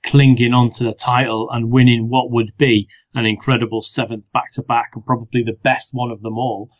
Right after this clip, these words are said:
um, they're gonna need to hope that Dortmund,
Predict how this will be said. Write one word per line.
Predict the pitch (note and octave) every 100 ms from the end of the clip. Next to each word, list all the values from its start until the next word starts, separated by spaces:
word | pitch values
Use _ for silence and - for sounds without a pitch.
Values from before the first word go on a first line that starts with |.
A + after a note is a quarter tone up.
| _ _ -
um, | B2+ C3 C3+ _ -
they're | C3
gonna | C3 C#3+ C#3
need | C3 C3+ C3+ C3+
to | C3 A#2+
hope | - C3 C3
that | C3+ B2 -
Dortmund, | C3+ B2+ C3 A#2+